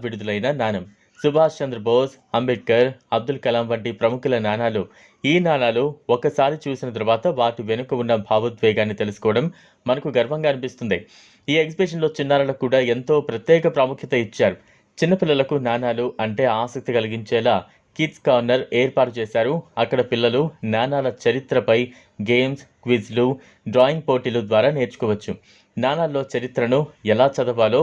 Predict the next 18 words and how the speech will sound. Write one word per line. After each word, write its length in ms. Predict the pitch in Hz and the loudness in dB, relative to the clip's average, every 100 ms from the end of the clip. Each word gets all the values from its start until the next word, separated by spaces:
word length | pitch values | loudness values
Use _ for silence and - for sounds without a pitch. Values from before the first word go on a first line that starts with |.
| 156 | 4
వారికి 240 | 127 127 135 | 4 2 0
పరిచయం 280 | 123 120 127 110 | 0 0 -4 -2
చేస్తారు. 380 | 104 - 98 87 _ _ _ 143 | -2 2 0 0 _ _ _ -4
ఇది 160 | 147 143 | -2 -2
విద్య 260 | 131 120 160 | -4 2 2
మరియు 340 | 175 139 120 147 156 - | 2 0 2 0 -2 -4
వినోదం 400 | 117 143 139 139 151 | 0 2 4 2 2
కలబోసిన 540 | 131 123 120 120 147 165 | 0 2 0 -4 -2 -4
మిశ్రమం. 380 | - 120 101 85 | -2 -2 -2 -4
నుంచి 260 | 127 123 147 95 101 - | -8 -4 -4 -4 -8 -2
నాణాల 360 | 123 143 147 139 | 0 2 0 -2
కలెక్టర్లు, 440 | 123 120 - 127 160 165 | -2 -2 0 2 2 2
ప్రైవేట్ 360 | 123 120 127 120 | 2 2 0 -4
డీలర్లు, 400 | 117 117 117 120 160 - - | -4 0 0 0 -2 -4 -2
న్యూ 120 | 127 151 | 0 2
మిస్మాచ్ 420 | 139 135 127 123 | 0 0 0 0
టెస్టులు 320 | 127 120 - 139 | -4 -6 0 2
వస్తారు. 380 | 127 - 113 110 | 2 2 0 0